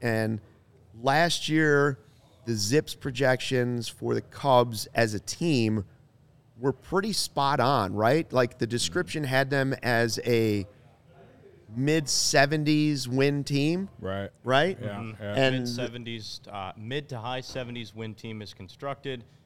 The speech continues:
Speaker 3: Could be competitive in a good year. Don't see the teams necessarily done making improvements. We'll have to wait and see. Yeah, and a lot of these, some of these wars were a little bit low, but
Speaker 1: Yeah,
Speaker 3: overall,
Speaker 1: but
Speaker 3: the
Speaker 1: the
Speaker 3: win total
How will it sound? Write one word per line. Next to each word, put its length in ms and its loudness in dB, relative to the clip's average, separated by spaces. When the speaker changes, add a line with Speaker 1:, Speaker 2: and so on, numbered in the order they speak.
Speaker 3:
Could 180 -6
be 140 -4
competitive 580 -6
in 80 -10
a 60 -10
good 240 -8
year. 280 -8
Don't 280 -12
see 160 -12
the 80 -16
teams 280 -14
necessarily 420 -12
done 220 -14
making 240 -14
improvements. 520 -16
We'll 80 -16
have 80 -20
to 80 -20
wait 60 -18
and 100 -20
see. 200 -16
Yeah, 140 -12
and 100 -14
a 40 -14
lot 180 -8
of 80 -12
these, 240 -14
some 120 -8
of 60 -6
these 180 -8
wars 340 -6
were 100 -10
a 60 -6
little 160 -8
bit 140 -10
low, 380 -8
but 140 -2
Speaker 1:
Yeah, 180 6
Speaker 3:
overall, 420 -4
Speaker 1:
but 160 0
Speaker 3:
the 60 2
Speaker 1:
the 80 2
Speaker 3:
win 120 8
total 40 6